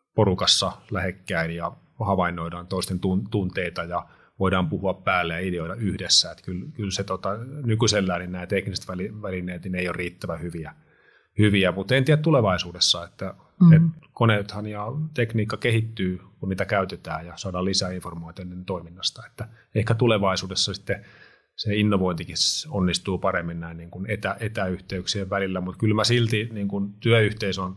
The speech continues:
Speaker 1: tärkeä ja työyhteisö ei ole häiriötekijä, vaan se, se on niin kuin ihan oleellinen, että sitä kontaktia on ja on yhdessä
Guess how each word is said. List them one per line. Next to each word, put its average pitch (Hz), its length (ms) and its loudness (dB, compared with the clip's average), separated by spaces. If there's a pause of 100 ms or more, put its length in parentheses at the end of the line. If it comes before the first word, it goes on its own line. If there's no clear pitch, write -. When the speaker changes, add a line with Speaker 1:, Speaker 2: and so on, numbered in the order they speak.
Speaker 1:
tärkeä 107 520 0
ja 90 260 -4 (460)
työyhteisö 90 480 0
ei 87 60 -8
ole 80 80 -2
häiriötekijä, 90 680 0
vaan 82 220 -4
se, 92 100 -6 (280)
se - 160 -12
on 90 140 -6
niin 87 100 -12
kuin 92 140 -6
ihan 90 160 0
oleellinen, 85 380 -4
että - 200 -16
sitä - 140 -6
kontaktia 92 580 -2
on 85 240 -4
ja 82 160 -12 (140)
on 92 260 -6
yhdessä 95 440 0